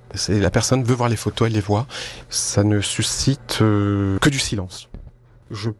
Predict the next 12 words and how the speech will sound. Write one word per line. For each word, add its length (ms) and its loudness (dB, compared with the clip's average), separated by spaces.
pense 320 0
pas 400 0
que 480 -2
on 100 4
puisse 680 0
oublier 500 4
un 100 2
jour 440 -2
cette 260 0
fonction 380 0
très 260 0
particulière. 920 -2